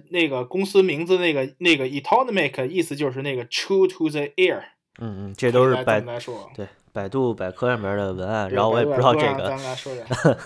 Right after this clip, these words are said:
Speaker 2: <laughs> 我也不知道这个单词是哪个语系里的，但是就是如果不是他们拼出来的名字啊，如果是他们的 logo 的话，它那个 Emotic，就那个 O 上面是有一横线的，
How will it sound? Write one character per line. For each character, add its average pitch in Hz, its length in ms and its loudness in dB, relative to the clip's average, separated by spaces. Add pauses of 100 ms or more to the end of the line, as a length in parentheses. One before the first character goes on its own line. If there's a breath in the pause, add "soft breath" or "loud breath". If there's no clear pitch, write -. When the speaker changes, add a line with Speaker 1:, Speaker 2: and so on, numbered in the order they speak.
(180 loud breath)
Speaker 2:
<laughs> - 220 -14
我 123 80 2
也 131 80 6
不 120 160 -2
知 117 60 2
道 120 140 4
这 113 200 0
个 107 160 0
单 135 320 -2
词 107 280 -4
是 107 420 -4
哪 95 200 -12
个 98 340 -6
语 104 220 -8
系 139 240 -6
里 110 140 -6
的， 101 80 -6
但 147 200 4
是 135 320 0 (360 loud breath)
就 165 120 -2
是 143 300 0
如 143 160 -2
果 131 180 4 (160)
不 117 160 -4
是 127 540 -2
他 147 140 -10
们 135 160 -2
拼 208 260 -6
出 196 140 -2
来 110 120 0
的 98 120 -8
名 92 200 -10
字 107 120 -10
啊， 92 100 -6
如 101 140 -8
果 123 100 -2
是 113 80 -6
他 139 160 -10
们 131 140 -6
的 110 40 -6
logo 143 300 -2
的 - 60 -8
话， 98 160 -6
它 135 120 -8
那 131 160 -6
个 101 300 -2 (140)
Emotic， 107 1160 -4
就 123 180 -4
那 127 100 -6
个 - 240 -8
O 160 260 4
上 170 140 -2
面 113 100 -2
是 123 120 -6
有 98 100 0
一 107 80 -4
横 135 180 -4
线 240 300 0
的， - 160 -12